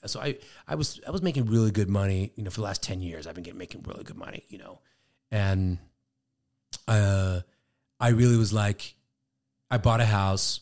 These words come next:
We were, li-, I was living in it. It's great, but you know what, man? Every day I had to go to work to, su-, to, to pay for that place, right? I couldn't take, I, I couldn't quit my job, right? I needed to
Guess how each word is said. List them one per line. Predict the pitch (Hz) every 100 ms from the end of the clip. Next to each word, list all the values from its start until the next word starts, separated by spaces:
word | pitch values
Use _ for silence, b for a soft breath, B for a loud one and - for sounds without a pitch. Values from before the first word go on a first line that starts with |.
| -
We | 101
were, | 98
li-, | 101 -
I | 98
was | 92
living | 98 98
in | 98
it. | 95 98 _ _ _ _ -
It's | -
great, | 117 104 98 101 _ _ - - _ _ -
but | 113
you | 143
know | 139
what, | 127
man? | 127 120 117 -
Every | 139 135 110 95
day | 90 107 110 104 92 -
I | 95
had | 98
to | 92
go | 95
to | 90
work | 92 90 - -
to, | 98
su-, | - - -
to, | 101 - - - - -
to | -
pay | - 107
for | 92
that | 85 82
place, | - - - -
right? | 98 101
I | _ _ _
couldn't | - 104 -
take, | 104 - - b b b
I, | 139 - - _ _ _ -
I | 143
couldn't | 175 123
quit | - -
my | 117 104
job, | 95 87 - _ -
right? | 101 -
I | 104
needed | 113 104 104
to | 101